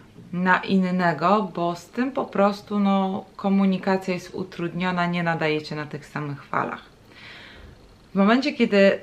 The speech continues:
Was stać na to, żeby wynająć pełnomocnika, e, z kancelarii, to zachęcam do takiej rozmowy na żywo,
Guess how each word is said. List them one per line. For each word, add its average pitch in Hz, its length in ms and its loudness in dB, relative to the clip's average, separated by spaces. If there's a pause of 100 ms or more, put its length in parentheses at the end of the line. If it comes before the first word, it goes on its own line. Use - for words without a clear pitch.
Was 196 320 2
stać 226 480 0
na 170 140 -2
to, 160 160 -8
żeby 156 380 -2
wynająć 165 580 0
pełnomocnika, 156 1200 -2 (440)
e, - 60 -6 (640)
z - 60 -20
kancelarii, 170 920 2 (260)
to 214 340 4
zachęcam 180 1120 2
do 175 180 0
takiej 170 680 -4
rozmowy 165 680 0
na 143 240 -6
żywo, 139 580 -2